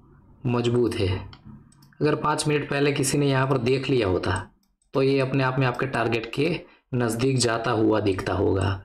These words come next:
है ना? एग्जैक्ट market यहीं से extension of support से ही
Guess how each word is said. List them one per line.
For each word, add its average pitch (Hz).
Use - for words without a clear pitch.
है 147
ना? 156
एग्जैक्ट 131
market 135
यहीं 143
से 117
extension 143
of 139
support 160
से 123
ही 104